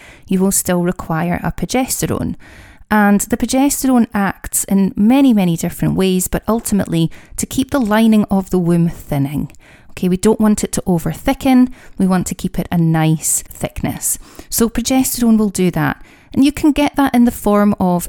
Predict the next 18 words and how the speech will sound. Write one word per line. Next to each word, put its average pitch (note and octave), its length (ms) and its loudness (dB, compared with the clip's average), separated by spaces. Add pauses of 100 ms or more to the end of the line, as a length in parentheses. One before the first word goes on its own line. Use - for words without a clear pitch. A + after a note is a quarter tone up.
a E3+ 240 -2
micronized D#3 1080 0
progesterone, D#3 800 -2 (220)
which - 220 -10
is F3+ 100 -2
an F3 200 0
oral F#3 360 2
tablet D3+ 500 -8
form E3+ 480 -2
called D#3+ 420 -2 (100)
Utrogestan. D#3 1040 -4 (540)
Many F#3+ 360 4
may E3+ 180 4
be E3+ 120 -2
familiar D#3+ 460 0
with D#3 220 -8
this - 260 -6
listening. D#3+ 540 -2